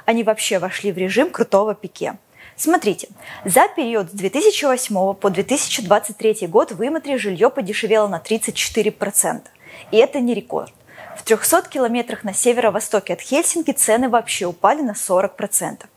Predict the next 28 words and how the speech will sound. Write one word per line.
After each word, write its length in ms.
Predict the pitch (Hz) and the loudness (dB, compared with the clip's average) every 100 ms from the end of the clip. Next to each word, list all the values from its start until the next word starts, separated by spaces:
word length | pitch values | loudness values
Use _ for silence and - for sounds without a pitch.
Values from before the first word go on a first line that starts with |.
| _ - - - - | _ -20 -20 -20 -2
Из 120 | 233 | -2
провинции 500 | - 214 277 415 302 | 2 2 4 2 2
люди 240 | 233 277 214 | 0 0 -2
едут 360 | 160 220 220 | 0 0 0
в 60 | 180 | 0
города, 400 | 220 208 175 185 | 2 2 0 -4
например, 460 | 185 - 214 349 - | -8 -2 0 0 0
в 100 | - | -4
Турку, 540 | 277 311 311 277 277 - | 0 0 0 -6 -6 0
Тампере 420 | 214 247 254 240 | 0 2 0 -2
и 160 | 226 294 | -2 -8
Хельсинки. 680 | - 180 180 190 165 - - - - - - | -2 -2 -2 -8 -8 -10 -12 -18 -18 -16 0
Квартиры 500 | 233 - 339 285 214 | 0 2 0 2 2
за 340 | 202 185 170 | 4 2 0
те 220 | - 247 | 0 0
же 120 | 196 185 | 0 -4
пятнадцать 520 | - 226 180 - - | -6 -2 -2 -4 0
лет 200 | 370 208 | -2 0
выросли 380 | 220 226 - 185 | 0 0 0 -6
в 80 | |
цене 300 | - 196 254 | -4 0 2
минимум 400 | 247 202 240 220 | 2 2 2 2
в 60 | 180 | -2
полтора 440 | - 190 185 185 | -2 0 2 0
раза. 380 | 180 170 - - _ - - - - | 0 -2 -4 -10 _ -20 -20 -18 0
На 160 | 220 | 2
национальном 680 | 214 190 214 202 294 359 339 330 | 2 0 0 2 2 0 0 2
уровне 440 | 311 277 277 | 4 2 0